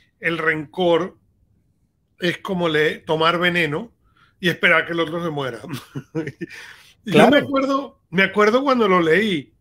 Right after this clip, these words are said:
Speaker 1: o cuando lo, no, no necesariamente cuando lo leí la primera vez, pero cuando, cuando me, me, me llegó el mensaje, ¿no? Y fue un momento en el que entendí,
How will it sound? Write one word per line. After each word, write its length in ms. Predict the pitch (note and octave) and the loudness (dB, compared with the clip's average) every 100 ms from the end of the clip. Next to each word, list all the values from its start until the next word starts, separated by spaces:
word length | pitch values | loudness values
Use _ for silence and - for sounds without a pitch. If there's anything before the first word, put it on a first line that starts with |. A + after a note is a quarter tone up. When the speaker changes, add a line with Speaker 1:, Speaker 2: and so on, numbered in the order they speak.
| _ _ _ _ _ _ _ _ _ _ _ _ _ - | _ _ _ _ _ _ _ _ _ _ _ _ _ -14
Speaker 1:
o 80 | - | -2
cuando 260 | F3 F3 | 0 2
lo, 240 | E3 D#3+ A3+ | 2 2 -2
no, 180 | F3+ A3+ | -4 -2
no 200 | A3+ A#3 | -2 -2
necesariamente 520 | A3 G#3+ G#3 A3+ G#3 | -4 0 0 2 0
cuando 100 | F3+ | 0
lo 100 | E3 | 0
leí 140 | E3 | 0
la 80 | G3+ | 0
primera 200 | G3 F3+ | 0 2
vez, 100 | F#3 F3+ | 2 0
pero 200 | G3 F3+ | -4 -2
cuando, 480 | E3+ E3 D#3+ - _ _ _ | -2 0 -2 -4 _ _ _
cuando 340 | - F#3+ F#3 | 0 2 2
me, 240 | F3 E3 C#3+ | 2 0 -2
me, 400 | E3+ D#3 D#3+ A3 - _ _ _ _ - | -2 -2 -4 -16 -20 _ _ _ _ -4
me 120 | E3 | -2
llegó 320 | D#3+ D#3+ G3 | 0 2 2
el 80 | G#3 | 2
mensaje, 540 | G3+ F#3 F#3+ D#3+ - | 0 -2 -4 -4 -6
¿no? 200 | C3+ G#3+ _ _ _ _ _ _ _ _ _ _ _ _ _ _ _ | -10 -10 _ _ _ _ _ _ _ _ _ _ _ _ _ _ _
Y 140 | A3 F3 | -16 -4
fue 160 | G#3 | 0
un 60 | G#3 | 0
momento 260 | B3 C4 D4+ | 0 -2 -4
en 60 | |
el 80 | C#4+ | -4
que 80 | G#3+ | -4
entendí, 380 | F3+ F3+ F3+ | -2 -2 -4